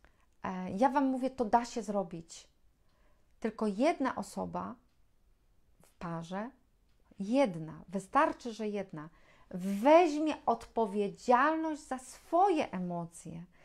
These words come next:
weźmie odpowiedzialność za jej reakcję na bodźce. Wystarczy, że jedna strona zrobi robotę. Naprawdę.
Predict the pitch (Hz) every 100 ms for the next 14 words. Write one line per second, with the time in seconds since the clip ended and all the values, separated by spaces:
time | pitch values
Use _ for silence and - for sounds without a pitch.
0 | - - - 190 190 208 311 392 330 294
1 | 247 - - - 214 240 208 277 311 320
2 | 269 240 214 226 247 254 240 285 359 349
3 | 262 - 190 190 - 185 180 180 180 165
4 | - - 170 - - - - 330 - 330
5 | 311 - 269 233 214 190 196 226 240 285
6 | 330 - - 226 202 226 226 190 180 196
7 | 214 202 208 202 175 175 _ _ _ 165
8 | 165 - - 196 220 196 - 95